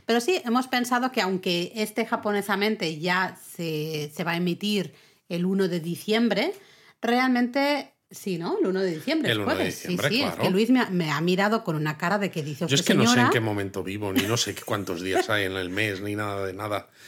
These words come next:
Speaker 2: Yo,
Speaker 1: Eh,
Speaker 2: yo, yo estoy feliz así.
Speaker 1: pues bueno, hemos pensado que sería buena idea, ya que nos, también todos nosotros nos estamos ya preparando para la Navidad, ¿no? Empezamos a decorar la casa,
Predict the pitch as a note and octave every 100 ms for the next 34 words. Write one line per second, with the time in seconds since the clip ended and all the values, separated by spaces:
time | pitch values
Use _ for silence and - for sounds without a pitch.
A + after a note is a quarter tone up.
0 | - G#3+ C#3+ B2+ G2 B2 A#2 G#2+ C#3+ -
1 | - F#2 E2+ G2+ - - D4 C#4+ E4 D4+
2 | C4 D4+ E4 - C#4+ C4+ C#4 C4+ C4 C4
3 | G#3+ F#3+ G3+ G#3 F#3+ F#3 G#3 G#3 G3 G3+
4 | A3 G3 E3+ E3+ F#3 F3+ F3 - E3+ E3+
5 | G#3+ A3+ G3 A3+ A3 G3+ F#3+ F3 C4+ C#4+
6 | A#3 E3+ D#3+ F3 F3+ F3 F3 E3+ - F3
7 | E3+ E3 F3+ F#3+ F#3 E3 D#3+ D3 D#3 C#3+
8 | C#3+ D#3 B3+ A3+ C4 A3 D#3+ F3 F3 D#3
9 | D3+ D#3 D3+ F3+ F#3 - - - - C#3+
10 | C#3 A3+ C4+ - A#3 A#3